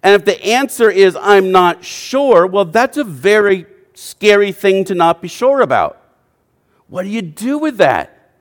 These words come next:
Do you try not to think about it? Doesn't seem like a great plan. Usually avoiding my problems causes them to get worse, not better. I haven't found an exception yet, but I'll let you know if I do.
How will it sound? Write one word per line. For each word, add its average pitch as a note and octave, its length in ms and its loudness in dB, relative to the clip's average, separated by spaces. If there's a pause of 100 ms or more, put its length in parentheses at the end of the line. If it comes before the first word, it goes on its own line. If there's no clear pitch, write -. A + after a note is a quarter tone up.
(760)
Do D#3+ 60 -16
you E3 40 -12
try G3 240 -6
not F#3+ 120 0
to C3 120 -10
think E3+ 300 -8
about A3+ 280 -2
it? C#4+ 200 -8 (1040)
Doesn't A2 180 -6
seem C#3 200 -8
like A#2 140 -8
a A2+ 40 -6
great G#2 360 -6
plan. B2 420 -8 (680)
Usually G#2+ 360 -6
avoiding A#2 500 -2
my G#2+ 100 -2
problems A#2 760 -6 (180)
causes A2+ 360 -8
them A#2 120 -12
to B2 60 -6
get D3+ 200 -6
worse, A3 320 -2
not G2 180 -10
better. F3+ 420 -4 (2000)
I A#2 60 -12
haven't G#2 140 -10
found G2+ 320 -6
an F2+ 80 -10
exception F2+ 500 -12
yet, F#2 340 -8
but G#2 120 -14
I'll G#2 120 -10
let A2 200 -12
you G#2 40 -12
know F#2+ 60 -8
if F2 100 -14
I E2 60 -10
do. F2 340 -12